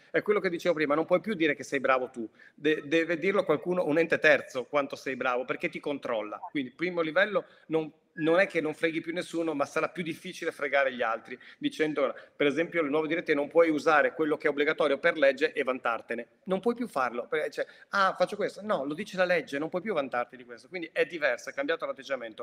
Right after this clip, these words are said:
Quindi abbiamo bisogno di altri, abbiamo bisogno di competenze e io stesso quando facevo le prime presentazioni avevo dei P D F, mi diceva, "Emilio, è bello tutto quello che dici, ma perché un P D F così schifoso, un PowerPoint così schifoso?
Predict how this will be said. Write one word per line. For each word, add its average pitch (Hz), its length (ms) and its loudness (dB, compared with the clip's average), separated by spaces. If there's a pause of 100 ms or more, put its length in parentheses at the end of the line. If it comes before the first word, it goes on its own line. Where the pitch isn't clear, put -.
(320)
Quindi 180 200 2
abbiamo 190 240 2
bisogno 139 380 -2
di 120 120 -4
altri, 110 300 -4
abbiamo 156 220 2
bisogno 165 300 -2
di 135 120 -6
competenze 143 800 -4 (380)
e 170 440 0 (200)
io 254 180 2
stesso 170 340 0
quando 202 220 0
facevo 180 300 -4
le 139 80 0
prime 180 240 -2
presentazioni 185 640 0
avevo 151 140 2
dei 147 120 0
P 175 120 -10
D 190 120 -2
F, 185 140 -2
mi 143 100 -4
diceva, 170 200 -2
"Emilio, 139 280 2
è - 60 -6
bello 190 260 4
tutto 165 200 -2
quello 170 200 -2
che 180 80 -6
dici, 160 220 -6
ma 165 100 2
perché 262 280 2
un 151 120 2
P - 120 -8
D 139 140 4
F 139 220 -2
così 135 220 -6
schifoso, 139 500 -4
un 139 80 -6
PowerPoint 135 640 4
così 131 220 -8
schifoso? 139 560 -4